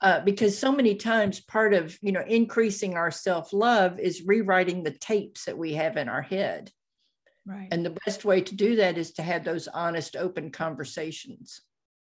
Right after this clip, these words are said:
Speaker 2: Beautiful. So if someone is viewing or listening today, here right now, and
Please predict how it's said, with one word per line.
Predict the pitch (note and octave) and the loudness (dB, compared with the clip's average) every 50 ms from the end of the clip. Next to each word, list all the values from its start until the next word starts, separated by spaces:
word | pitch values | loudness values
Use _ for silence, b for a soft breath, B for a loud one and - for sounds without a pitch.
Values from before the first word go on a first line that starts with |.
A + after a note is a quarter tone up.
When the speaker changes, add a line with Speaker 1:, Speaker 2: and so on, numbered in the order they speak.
| _ _ _ _ _ _ _ _ _ _ _ _ _ _ _ _ - | _ _ _ _ _ _ _ _ _ _ _ _ _ _ _ _ -8
Speaker 2:
Beautiful. | G#3 A#3+ A#3 G3+ G3 F3 E3+ - - E3 D#3 D#3+ G3+ - _ B B B B B | -8 -6 -4 -4 -6 -8 -10 -12 -14 -14 -14 -14 -16 -20 _ B B B B B
So | B - C#4+ C#4 | B -2 -2 0
if | C#4 C#4+ D4 C#4+ - _ _ _ _ _ _ _ _ _ | 0 0 -4 -6 -8 _ _ _ _ _ _ _ _ _
someone | - - D4+ D#4 E4+ F4 E4 D4 C4+ | -8 -8 -6 -4 -2 -2 0 2 0
is | B3 A#3 - - - | 0 0 -4 -10 -8
viewing | G#3 G3 G#3+ G#3+ G#3+ G#3+ G#3+ G#3 G3 G3 G3+ | -8 -6 -2 0 0 0 0 0 -2 -4 -4
or | G3 F#3+ F#3+ | -4 -4 -4
listening | F3+ F3+ F3+ F#3 - - G3 F3+ F3 E3+ E3+ E3 - | -4 -4 -6 -8 -8 -8 -8 -8 -8 -8 -10 -12 -12
today, | - F3 C#3+ F3+ E3+ E3+ E3+ E3 E3 E3 E3 E3 E3 _ _ _ _ _ _ _ _ _ _ _ _ | -12 -12 -6 -4 -2 -2 -2 -2 -4 -8 -10 -12 -14 _ _ _ _ _ _ _ _ _ _ _ _
here | _ - G3+ F3+ E3+ E3 E3+ | _ -8 -4 -4 -2 -4 -4
right | E3 E3 D#3+ D#3+ D#3+ - - | -4 -4 -4 -4 -6 -6 -4
now, | F#3+ G3+ B3 C4+ C4+ A#3+ F#3+ F3+ F3+ F#3+ - - | -4 -2 0 0 2 2 2 0 0 -2 -4 -4
and | - F#3+ F#3+ F#3+ F#3+ F#3+ F#3+ F3+ - G#3+ | -2 -2 0 0 -2 -2 -4 -6 -8 -12